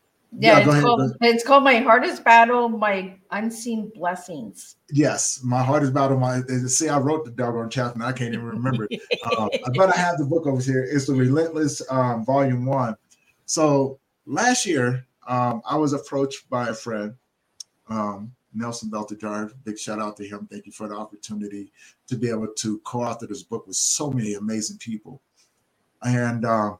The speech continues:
Speaker 2: he goes, "Man, I think your story is gonna be amazing. Let's put it in there." He goes, and I, I got several stories, right? You know, and then goes, "Which one you wanna do?" And I started shooting him stuff. And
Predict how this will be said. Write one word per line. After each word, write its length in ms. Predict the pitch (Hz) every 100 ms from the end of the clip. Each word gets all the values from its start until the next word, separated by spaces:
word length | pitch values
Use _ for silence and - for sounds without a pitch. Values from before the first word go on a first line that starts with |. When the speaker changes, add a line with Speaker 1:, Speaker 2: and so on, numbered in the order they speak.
| _
Speaker 2:
he 60 | 127
goes, 260 | 123 113 127
"Man, 200 | 123 107
I 60 |
think 240 | 104 127 127
your 60 |
story 240 | - - 131
is 100 | 107
gonna 160 | 98
be 140 | 104 104
amazing. 460 | 113 117 107 -
Let's 140 | - -
put 180 | 131 107
it 80 |
in 160 | 110 101
there." 240 | 90 123 _
He 80 | -
goes, 280 | 113 101 - _ _ -
and 100 | 120
I, 160 | 131 113
I 140 | 143
got 200 | 135 113
several 360 | - 135 127 101
stories, 500 | - - 90 87 -
right? 260 | 113 135 -
You 160 | 110
know, 280 | 110 104 107 _ _ _
and 100 | 110
then 140 | 110 107
goes, 300 | 95 - -
"Which 200 | 143 139
one 140 | 139
you 80 | 143
wanna 240 | 131 127
do?" 240 | 120 143 -
And 100 | -
I 140 | 95 -
started 560 | - - - 139 117 -
shooting 340 | 220 220 160
him 120 | 127
stuff. 420 | 127 - 95 -
And 180 | 92 95